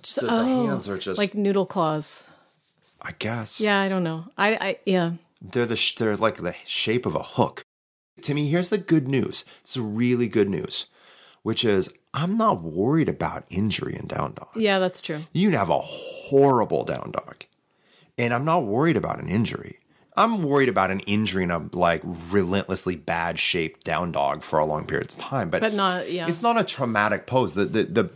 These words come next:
Speaker 2: the stressors are usually pretty well distributed. And there might be listeners thinking, "Well, what about the wrist?" Well, what about the wrists? I mean, again, it's not, the, the wrists are something to concern yourself with in that pose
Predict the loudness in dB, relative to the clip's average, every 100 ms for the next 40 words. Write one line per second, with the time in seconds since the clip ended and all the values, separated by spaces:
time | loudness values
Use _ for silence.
0 | -10 -4 -4 0 0 0 -2 0 0 -2
1 | -2 -4 -6 -4 -2 -2 -6 -8 -6 0
2 | 0 0 -4 -4 -6 -2 -2 -2 -4 -16
3 | -20 -20 -2 0 0 0 0 0 2 2
4 | 2 0 -4 -4 -4 -2 0 2 2 0
5 | 0 -2 0 2 0 0 -4 0 0 0
6 | -6 -6 -6 -6 -4 -6 -8 -20 -20 -18
7 | -4 -2 0 2 2 0 -4 -18 -20 -16
8 | -4 -4 -2 -2 0 0 -2 -4 -6 -4
9 | -2 0 2 0 -4 _ -20 -20 -20 -20
10 | _ _ -20 -8 0 2 2 -4 -2 0
11 | 2 0 0 -2 -2 0 2 2 0 0
12 | -2 -2 -2 -2 -2 -2 0 0 0 -2
13 | -4 -6 -4 -2 0 0 0 -4 -8 -2
14 | -2 -4 -6 -4